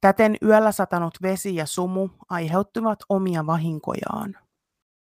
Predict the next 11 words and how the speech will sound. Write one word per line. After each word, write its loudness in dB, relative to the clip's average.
Poliisit 4
myös 0
ohjasivat -2
sivullisia 0
päärakennukseen 0
odottamaan, -2
jossa 2
ihmiset -4
muun 2
muassa -2
siivosivat -4